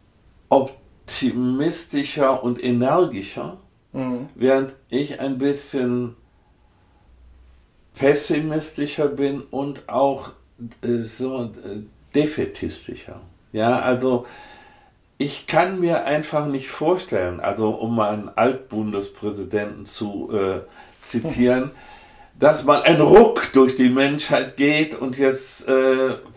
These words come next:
Speaker 1: fangen wir an, ganz anders zu denken. Also jetzt
Speaker 2: Aber da würde ich eben sagen, ich glaub, das Problem ist halt eher,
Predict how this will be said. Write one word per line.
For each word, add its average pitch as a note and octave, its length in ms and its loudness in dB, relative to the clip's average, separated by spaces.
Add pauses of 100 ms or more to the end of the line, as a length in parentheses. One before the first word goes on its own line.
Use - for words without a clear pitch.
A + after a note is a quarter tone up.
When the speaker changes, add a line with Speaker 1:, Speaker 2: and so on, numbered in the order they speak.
(120)
Speaker 1:
fangen D3 240 0
wir B2 120 4
an, C#3+ 180 -4
ganz C3 240 -2
anders D#3+ 360 -4
zu G#2+ 100 -6
denken. G#2 400 -8 (1000)
Also B2+ 240 6
jetzt C3 540 2 (720)
Speaker 2:
Aber E3+ 180 6
da G3 220 4
würde G3+ 140 -2
ich F3+ 100 -10
eben F#3 160 -4
sagen, F3+ 260 0
ich B2 80 -18
glaub, D3+ 220 -2
das D3 140 -6
Problem C#3+ 440 -4
ist F3 160 -4
halt D3 260 -4
eher, C#3+ 320 -6